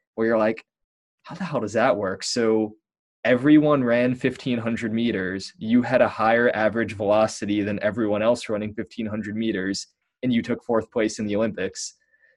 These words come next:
And you're like, "Well, the reason for that is that that also measured displacement." In the people that won the events in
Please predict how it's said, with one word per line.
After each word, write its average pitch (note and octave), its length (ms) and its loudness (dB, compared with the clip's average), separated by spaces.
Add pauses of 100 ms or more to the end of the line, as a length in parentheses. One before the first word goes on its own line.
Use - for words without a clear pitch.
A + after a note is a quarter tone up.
(160)
And A#2 100 -8
you're A#2 120 2
like, A2+ 260 4 (180)
"Well, A#2 320 0
the A2 100 -4
reason B2+ 400 4
for G#2+ 160 -4
that G#2+ 300 0
is G#2+ 120 -2
that - 140 -2
that G#2+ 300 2
also A#2+ 360 0
measured G#2 440 -2
displacement." G2 880 -6 (560)
In A2+ 400 0
the A2 80 -6
people C3+ 400 0
that G#2+ 240 2
won B2 280 0
the B2 120 0
events G2+ 600 -4 (340)
in G#2+ 80 -6